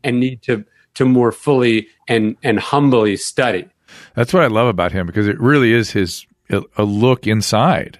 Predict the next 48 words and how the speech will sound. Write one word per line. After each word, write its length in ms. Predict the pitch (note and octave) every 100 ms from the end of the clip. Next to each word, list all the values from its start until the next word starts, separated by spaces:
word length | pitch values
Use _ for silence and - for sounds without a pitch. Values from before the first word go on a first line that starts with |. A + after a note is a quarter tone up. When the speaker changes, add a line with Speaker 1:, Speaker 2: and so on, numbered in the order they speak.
| _
Speaker 2:
It's 180 | - G2+
his 220 | A2 G2
thought 240 | - A2+ C3
Speaker 1:
Mm-hmm. 80 | D#3
Speaker 2:
process, 440 | D#2+ - D#2+ D#2+
and 140 | F#2+
it's, 140 | F#2+ -
it's 240 | G2+ -
in 100 | A2
real 240 | G#2 C3 B2
time, 420 | A2+ B2+ D#3 D#2
and 80 | F#2
he 60 |
doesn't 300 | G#2+ A#2 F2
go 100 | E2+
back 200 | G#2 A2
and 60 | G2+
correct 400 | - G#2+ - -
it, 140 | -
or, 80 | F2+
or, 280 | F2 F#2 F#2 G#2+
you 80 | G2
know, 100 | F#2+
you 60 |
know 80 | D3+
what 60 | G#3
I 20 |
Speaker 1:
No. 40 | A2+
Speaker 2:
mean? 80 | - - - -
It's 140 | G#2+
just, 220 | C3 -
these 260 | A2+ B2 B2
are 20 |
what 160 | A#2 A#2
he's 160 | A#2+ -
thinking, 380 | C3 F3 D#2 -
and 140 | F#2+
it's 160 | F#2+ -
just 220 | G2+ - E2
really 420 | C#3 F#3 G2 E2 -
fascinating 760 | - B2 D3 F3 - F2 D#2+ F#2
and, 200 | A#2 -
and 300 | B2+ C#3+ C#3 - - - - - _ _
reassuring 600 | A#2 F3+ - - F#3+ F3+ G#2
in 80 |
an 80 | G2
interesting 320 | G2 - F#2
way. 240 | F2 D#2